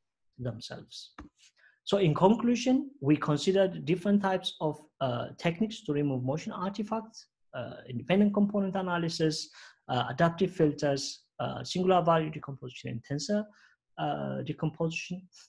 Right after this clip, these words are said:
The first two are statistical based or probabilistic based, and they make, uh, a specific assumption as to the distribution of the, uh, motion artifact, as well as the correlation between the motion artifact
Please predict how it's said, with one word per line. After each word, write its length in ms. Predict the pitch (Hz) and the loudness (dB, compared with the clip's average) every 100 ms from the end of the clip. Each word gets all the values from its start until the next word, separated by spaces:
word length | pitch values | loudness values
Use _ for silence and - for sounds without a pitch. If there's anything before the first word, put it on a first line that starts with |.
| _ _ _ _ _ _ - - | _ _ _ _ _ _ -16 -2
The 120 | 135 | 0
first 500 | 143 196 196 196 - | 6 8 8 6 -2
two 140 | 196 185 | 2 2
are 320 | 170 156 165 | 6 4 4
statistical 640 | - 143 196 202 185 175 | -2 -2 -2 -2 -4 -4
based 460 | 143 170 254 - - _ - _ - | 0 0 0 -4 -12 _ -20 _ -2
or 240 | 147 143 | 2 2
probabilistic 680 | - 131 131 175 185 - - - | 0 0 2 0 -2 -4 -10 -2
based, 340 | 175 170 170 | 2 2 0
and 280 | - 139 131 | -2 0 2
they 220 | 139 135 | 2 2
make, 520 | 123 127 151 151 - _ _ _ 147 | 2 4 4 0 -14 _ _ _ -8
uh, 140 | 147 - | -8 -6
a 40 | 135 | -8
specific 680 | - 117 - - 180 185 175 | -8 -8 -4 0 2 2 -2
assumption 480 | 151 156 147 - | 0 -2 -2 -6
as 240 | 151 135 - | -6 -6 -8
to 100 | 139 | -4
the 260 | 123 123 123 - - _ | 0 -2 -4 -16 -20 _
distribution 720 | 120 - 123 127 131 - 131 - | -12 -8 -4 -2 -2 -2 -4 -4
of 160 | 127 - | -10 -4
the, 300 | 123 117 110 - _ _ _ | 0 0 -2 -10 _ _ _
uh, 240 | 113 113 110 - - - | -10 -8 -10 -14 -16 -12
motion 380 | 131 131 - 202 | -6 -4 -2 -2
artifact, 600 | 196 196 208 208 185 - _ | -2 -2 -2 0 -2 -4 _
as 200 | - 127 135 | -6 -4 0
well 160 | 131 | 0
as 200 | 131 123 - | -2 -8 -8
the 80 | 120 | -8
correlation 580 | - 180 185 170 180 | 2 2 2 0 -4
between 260 | 165 - 147 | -6 -6 -6
the 80 | 127 | -2
motion 300 | 147 160 160 | -2 -2 -8
artifact 460 | 131 131 - 131 | -10 -12 -12 -14